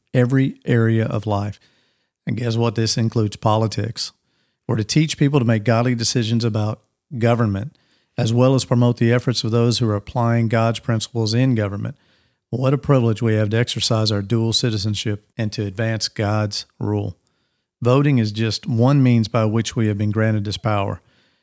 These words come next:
We get to choose candidates who support what we believe in, we, and what we think best reflects God's values.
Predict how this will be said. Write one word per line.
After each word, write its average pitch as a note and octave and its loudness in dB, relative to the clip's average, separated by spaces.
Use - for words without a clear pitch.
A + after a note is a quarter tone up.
We B2+ 4
get C#3 2
to A#2 -6
choose C#3 2
candidates C#3 2
who B2+ 0
support B2 0
what B2 0
we B2+ 2
believe C3+ 4
in, G2+ 2
we, B2 0
and A#2+ 2
what B2+ 2
we C3+ 2
think B2+ 0
best B2 0
reflects A#2+ 0
God's A2+ 0
values. A2 -2